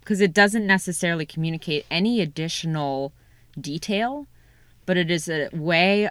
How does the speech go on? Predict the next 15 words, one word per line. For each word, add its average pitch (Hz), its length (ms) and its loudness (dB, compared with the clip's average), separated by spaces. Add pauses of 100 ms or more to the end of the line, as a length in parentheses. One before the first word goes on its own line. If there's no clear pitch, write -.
of 151 720 0 (720)
communicating 170 760 0
with 143 220 -6
people 143 640 -4
that 147 240 2
feels, 151 1040 -4
that 156 260 0 (840)
by 175 160 4
using 170 480 0
it - 180 -6
communicates 156 640 -6
a 147 60 -6
level 139 360 -4
of 127 140 -10
ca-, - 160 -10